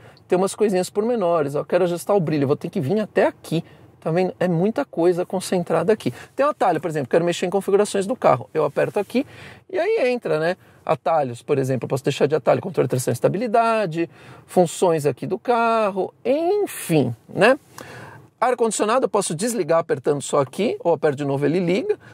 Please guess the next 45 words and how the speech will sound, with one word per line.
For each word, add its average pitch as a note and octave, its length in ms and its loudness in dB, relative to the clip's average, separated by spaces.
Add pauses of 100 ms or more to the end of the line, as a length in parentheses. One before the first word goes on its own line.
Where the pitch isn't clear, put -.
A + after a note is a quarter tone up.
(120)
mas D#3 320 0
pra E3+ 220 0
mudar E3 320 0
tudo C3 340 -4
eu D3 80 4
vou B2+ 140 2
ter B2+ 180 0
que - 160 -8 (320)
vir C3+ 240 -2
aqui, G3+ 400 -2
né? G3 220 2
Tem, E3+ 320 -4
aliás, C#3 280 0
tem D#3 120 -2
uma C#3+ 100 0
teclinha D3+ 260 0
de D#3+ 120 2
atalho B2 360 0
aqui, G#3+ 280 -4 (260)
aí F3 140 2
sobe E3 320 -2
o G3+ 40 0
menu, G3 460 -2
que - 80 0
é C4 100 4 (160)
meio A#3+ 240 -2
confuso, A#3 480 -2
às D#3+ 100 -2
vezes G3 120 0
você A3 100 -4
tá G3 280 0
and-, F#3 320 -2
andando F3 360 0
aqui D#3+ 160 -2
vendo F3 260 -2
o F#3+ 100 -4
Waze F3 400 -2
e C3 40 -8
tal, F#3 240 4 (380)
tira B3 300 0
muito G3 340 -2
a G3 60 2
sua - 180 -2
atenção, D3 580 -2
né? D3 140 0